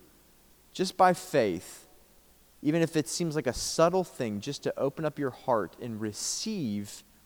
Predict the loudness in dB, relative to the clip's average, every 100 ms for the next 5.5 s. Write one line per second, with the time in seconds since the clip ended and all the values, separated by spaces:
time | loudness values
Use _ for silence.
0 | 0 2 2 2 4 6 4 0 -6 -14
1 | -4 2 2 0 -6 -4 -6 -8 -16 -20
2 | -20 -20 -20 -10 -8 -6 -4 -4 -6 -14
3 | -18 _ _ _ _ _ _ -20 _ _
4 | _ _ -10 -2 0 0 -4 -4 -2 0
5 | 0 -2 -2 -4 -6